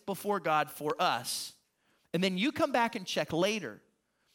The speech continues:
And if you go and read Daniel chapter one, you'll find that Daniel and his friends excelled above and beyond the others that were a part of the regimen that was prescribed to them. They weren't jerks about it.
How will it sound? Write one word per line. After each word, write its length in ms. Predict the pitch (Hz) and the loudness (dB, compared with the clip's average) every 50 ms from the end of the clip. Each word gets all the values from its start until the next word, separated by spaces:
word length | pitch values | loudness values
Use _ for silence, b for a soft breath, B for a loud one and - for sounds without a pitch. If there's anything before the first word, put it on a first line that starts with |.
| b b b | b b b
And 120 | 175 170 | -2 0
if 60 | 165 | 0
you 80 | 262 285 | 2 2
go 120 | 294 277 | 4 2
and 80 | 262 240 | 2 2
read 200 | 254 269 254 190 | -2 -2 -2 0
Daniel 260 | 214 208 220 220 208 | 0 0 0 -2 -4
chapter 340 | - - 202 185 - - 175 | -2 0 0 0 0 -4 -6
one, 280 | 180 220 240 220 190 156 | -2 0 0 0 0 -4
you'll 180 | 165 190 233 | -6 -4 -4
find 280 | 240 - 285 247 240 226 | 0 2 2 2 2 0
that 160 | 202 - 143 | -4 -6 0
Daniel 380 | - 185 208 240 269 294 285 254 | 2 2 2 2 0 0 -2 0
and 80 | 214 | -2
his 120 | 190 175 - | -2 -2 -4
friends 380 | - - 190 190 180 165 - - - | -2 0 0 0 0 -2 -2 0 0
excelled 720 | 165 - - - - - - - 233 240 254 277 294 247 - - | 0 0 0 -2 -2 0 2 2 4 4 4 4 2 0 -2 -4
above 320 | 175 160 185 208 226 233 | -2 2 4 2 2 2
and 100 | 233 226 | -2 -4
beyond 340 | 208 208 196 196 190 185 180 | -2 0 2 2 2 0 0
the 140 | 156 160 156 | -4 -4 -2
others 480 | 156 202 226 214 208 180 175 160 - - B B B B B - | 0 0 0 2 0 -2 -4 -4 -6 -12 B B B B B 0
that 180 | 190 175 185 | 0 0 2
were 140 | 180 180 170 | 0 0 0
a 40 | 160 | 0
part 260 | - - - 214 220 | 0 0 2 2 2
of 100 | 220 190 | 2 0
the 80 | 180 165 | -2 0
regimen 420 | 170 196 196 185 180 185 175 175 | 2 2 2 2 -2 -6 -4 -2
that 140 | 180 156 - | -2 -4 -4
was 100 | 143 - | -6 -10
prescribed 640 | - - 160 - - - 208 202 220 220 202 156 | -6 -6 -4 -4 -4 -2 0 2 2 0 0 -2
to 80 | 147 127 | -6 -4
them. 160 | 131 117 110 B B B B | -4 -4 -6 B B B B
They 120 | - 226 | -2 -2
weren't 260 | 262 294 294 233 147 127 | 0 0 -2 -2 -2 -4
jerks 380 | - 170 226 320 - - - | 0 0 0 0 0 -4 -8
about 320 | 151 127 123 113 113 131 175 | -4 0 2 4 4 2 0
it. 80 | 185 | -4